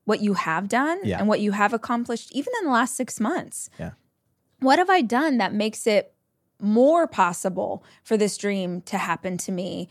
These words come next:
Speaker 1: or this goal to come to fruition? Like, let's stack those things before we take on the next task, because then you're operating, like, at the vibration of someone who's like, "Yeah,
Speaker 2: Yeah.
Speaker 1: okay,
Speaker 2: Yeah.
Speaker 1: I got this."
Speaker 2: Yeah. And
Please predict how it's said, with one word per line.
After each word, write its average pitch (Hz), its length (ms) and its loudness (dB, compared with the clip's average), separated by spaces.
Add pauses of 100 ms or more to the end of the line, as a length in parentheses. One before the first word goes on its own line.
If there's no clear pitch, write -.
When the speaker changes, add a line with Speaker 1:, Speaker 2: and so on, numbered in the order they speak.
(200)
Speaker 1:
or 208 100 2
this 202 180 0
goal 196 360 2
to - 140 -8
come 185 260 -4
to 196 100 -6
fruition? 175 800 -4 (240)
Like, 208 300 0 (120)
let's 254 300 4
stack 240 380 4
those 202 240 -2
things 214 320 -2
before 208 580 0
we 196 140 0
take 185 320 -6
on 175 480 -4 (340)
the 208 80 2
next 190 320 -2
task, 240 380 2
because 190 300 -6
then 247 320 0
you're 196 280 0
operating, 190 760 0
like, 185 340 -8 (100)
at 196 180 -4
the 196 80 2
vibration 202 680 0
of 185 100 -6
someone 196 260 -4
who's 196 200 -6
like, 196 200 0 (180)
"Yeah, 240 220 4 (240)
Speaker 2:
Yeah. 104 240 2
Speaker 1:
okay, 523 480 4 (160)
Speaker 2:
Yeah. 220 140 4
Speaker 1:
I 320 80 4
got 392 280 0
this." - 380 -4
Speaker 2:
Yeah. 95 220 0 (340)
And 113 280 4